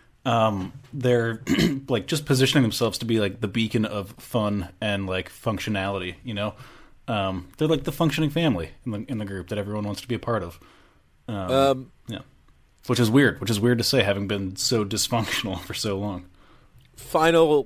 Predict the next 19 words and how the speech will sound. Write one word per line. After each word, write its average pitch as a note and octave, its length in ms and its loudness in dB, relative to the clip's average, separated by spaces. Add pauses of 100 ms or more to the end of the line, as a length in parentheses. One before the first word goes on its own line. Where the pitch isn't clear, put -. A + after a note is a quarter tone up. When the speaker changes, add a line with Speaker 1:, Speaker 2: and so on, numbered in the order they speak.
(120)
Speaker 2:
question C3+ 340 2
for A#2 120 -6
you A2+ 80 0
from G#2+ 160 -10
All-Star G2 320 -2
Weekend. F2 420 -6 (1120)
Should F3 420 0
Sean D#3+ 260 2
Marks C#3 480 0 (240)
be B2+ 640 -4
fired B2+ 640 4
for, A2 260 -8
for A#2+ 220 -4
trading A2 300 2
Hamidou G2+ 360 -2
Diallo? E2+ 300 -2 (680)
Speaker 1:
<laughs> - 340 6 (1000)
Um, G#2+ 640 2
sure. - 500 -10